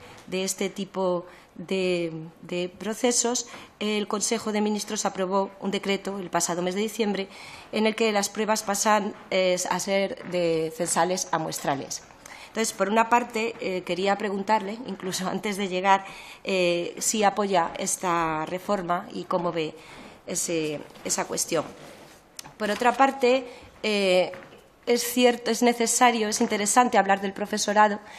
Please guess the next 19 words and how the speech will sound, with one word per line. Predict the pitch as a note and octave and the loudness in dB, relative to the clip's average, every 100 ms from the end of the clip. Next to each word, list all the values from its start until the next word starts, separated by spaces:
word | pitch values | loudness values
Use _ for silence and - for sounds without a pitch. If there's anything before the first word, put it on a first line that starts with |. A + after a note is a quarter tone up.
| - - | -18 -12
Sin | - - G3 G3 | -4 0 0 0
duda, | A3+ G#3 G3+ - - - | 6 6 6 2 -14 -8
por | G3+ | -6
supuesto | - E3+ G#3 - G3+ | -6 -2 -2 -2 -2
que | G3 | -2
duda | G3 F#3+ | 0 2
cabe | G#3+ G3+ | 4 6
la | F3+ | 4
calidad | F3 F3 F3 G3+ G3 | 4 2 6 6 6
del | F3+ | 0
profesorado | F3+ F#3 F#3 F#3 F#3 G3+ G3 | -4 -6 -4 0 4 4 2
para | F3+ F3+ | 0 -2
tener | F3 F3 F#3 F#3 - - - - | -2 0 0 0 -8 -18 -14 -4
una | G#3+ G3 | 0 2
educación | F#3 F#3+ F#3+ G3 F#3 | 0 -2 -2 -2 -2
efectivamente | F3+ F#3 - F3+ F3+ F#3 E3+ | -2 -6 -2 -2 -2 -4 -6
de | F3 | -4
calidad. | G3+ G#3 F3 F3+ - - - - - - - | -4 -4 -6 -10 -14 -20 -20 -18 -18 -20 -2
Em, | A3+ G#3+ G#3 G3 F#3+ F#3 F3 | 2 4 6 4 4 2 0